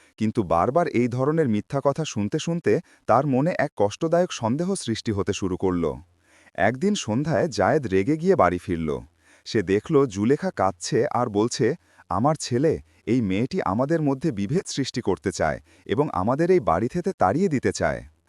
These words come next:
জায়েদ তখন হতাশা ও যন্ত্রণায় ভরা চোখে আয়েশার দিকে তাকাল। আয়েশা নিজন পক্ষে কথা বলার চেষ্টা করল, কিন্তু কান্নার কারণে তার মুখ থেকে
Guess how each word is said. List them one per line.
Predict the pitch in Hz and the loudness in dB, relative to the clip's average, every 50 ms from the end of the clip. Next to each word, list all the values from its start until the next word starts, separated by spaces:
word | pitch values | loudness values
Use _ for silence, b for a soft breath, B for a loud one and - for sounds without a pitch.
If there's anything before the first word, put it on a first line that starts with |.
| _ - 92 | _ -12 -8
জায়েদ | 87 82 92 87 98 120 - - | -2 0 2 2 2 2 0 0
তখন | - 147 - - 175 147 101 | 0 0 0 0 -4 -4 -2
হতাশা | - 90 92 - 143 147 - - 190 190 - | -2 -2 0 0 0 -2 0 0 -2 0 0
ও | 131 113 | 0 0
যন্ত্রণায় | 95 95 90 95 98 - 151 160 170 170 | 2 2 0 0 0 -2 -2 -2 0 -2
ভরা | 135 98 110 117 131 123 | -2 0 0 0 0 0
চোখে | - 104 95 - - 175 - - | 0 -2 -2 0 0 -2 -2 -2
আয়েশার | 90 95 107 131 - 175 156 123 | -2 -2 -2 -2 -2 -4 -4 -2
দিকে | 104 101 - 92 | -2 -4 -2 -2
তাকাল। | - 87 80 80 87 80 78 76 69 64 62 _ b b b b b b b b b | 0 0 0 0 0 0 0 0 -2 -4 -8 _ b b b b b b b b b
আয়েশা | 80 90 104 117 - 190 175 | 0 0 0 0 0 -2 0
নিজন | 147 120 113 117 165 170 | 2 0 0 0 0 0
পক্ষে | - 160 151 - - 185 170 | 0 0 0 0 -2 -2 2
কথা | - 95 95 - 143 | 2 2 2 2 2
বলার | 143 160 165 180 175 | 2 2 4 2 2
চেষ্টা | - - 120 - - - 143 | 0 -2 -2 -2 -2 -4 -2
করল, | - 160 160 151 110 101 139 160 b b b b b | 2 2 4 6 6 4 4 2 b b b b b
কিন্তু | b 156 170 - 214 - | b -2 0 -2 -2 0
কান্নার | - 98 92 104 120 143 165 175 | 0 0 2 2 2 2 0 2
কারণে | - 175 170 185 175 143 127 170 - | 2 2 2 2 2 0 0 0 2
তার | - 123 127 | 2 2 2
মুখ | 117 104 113 - - | 2 0 -2 -2 -4
থেকে | - 165 - 196 | -6 -4 -4 -2